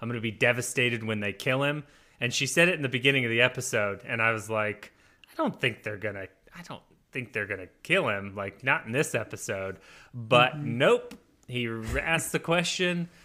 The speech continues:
Speaker 1: uh, "If you turn into a monster, are you still you inside?" And that's when
Speaker 2: Mm-hmm.
Speaker 1: we find out that Sam was bit. And
Speaker 2: Yeah.
Speaker 1: there is that moment where they're, where him and Henry, I think, are under the car during the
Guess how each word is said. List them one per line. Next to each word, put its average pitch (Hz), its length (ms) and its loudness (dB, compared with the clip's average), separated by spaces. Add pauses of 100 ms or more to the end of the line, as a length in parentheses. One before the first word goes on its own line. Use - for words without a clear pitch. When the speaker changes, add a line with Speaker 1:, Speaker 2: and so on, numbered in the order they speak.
(240)
Speaker 1:
uh, 110 200 -6
"If 120 180 -4
you 123 80 0
turn 165 300 0
into 175 280 0
a 170 40 -2
monster, 135 600 2
are 104 80 4
you 104 180 -4
still 135 420 0
you 117 280 0
inside?" 95 760 0
And 101 260 -8
that's 127 300 2
when 120 120 -2
Speaker 2:
Mm-hmm. 113 80 -4
Speaker 1:
we 110 100 -4
find 117 360 0
out 120 260 -2
that - 160 -14
Sam 127 480 2
was 123 200 -6
bit. - 720 -4 (240)
And 101 380 -4
Speaker 2:
Yeah. 135 60 -10 (420)
Speaker 1:
there 147 220 4
is 185 140 2
that 160 200 2
moment 139 380 2
where 120 120 2
they're, 113 360 2 (160)
where 120 160 -4
him 131 180 -2
and 113 80 -2
Henry, 120 300 0
I 113 40 0
think, 110 160 -4
are 110 120 -2
under 110 200 -2
the 107 80 -4
car 107 320 0
during 101 380 -6
the 95 340 -6